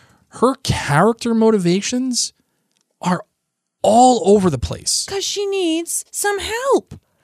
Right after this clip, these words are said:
Speaker 2: She needs, she needs, A, little lovin'.
Speaker 1: Well, l-, l-, let me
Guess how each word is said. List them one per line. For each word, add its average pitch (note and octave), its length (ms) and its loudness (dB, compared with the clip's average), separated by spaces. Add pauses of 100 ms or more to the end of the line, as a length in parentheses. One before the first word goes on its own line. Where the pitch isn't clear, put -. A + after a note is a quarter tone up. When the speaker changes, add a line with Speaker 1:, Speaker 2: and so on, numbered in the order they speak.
Speaker 2:
She - 180 -4 (280)
needs, G4+ 280 -8
she - 340 -8
needs, C#4+ 320 -4 (160)
A, E3+ 360 -2
little F3 280 -4
lovin'. E3 600 0
Speaker 1:
Well, F3 260 4 (180)
l-, E3 160 -2 (320)
l-, F3 160 -6 (400)
let F3 320 -4
me G3+ 520 2